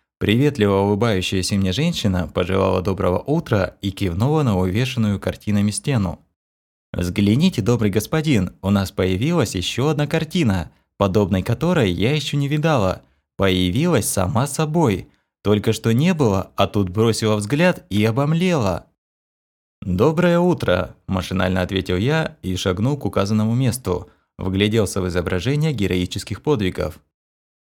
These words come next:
Искомую картину я обнаружил сразу, не мудрено,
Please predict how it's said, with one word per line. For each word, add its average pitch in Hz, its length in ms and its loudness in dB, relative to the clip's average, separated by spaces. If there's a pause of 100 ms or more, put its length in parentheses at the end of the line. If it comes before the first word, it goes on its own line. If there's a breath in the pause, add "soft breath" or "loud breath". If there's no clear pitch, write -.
Искомую 117 520 0
картину 143 500 0
я 98 300 2
обнаружил 131 480 0
сразу, 123 640 -2 (120)
не 95 220 2
мудрено, 113 640 0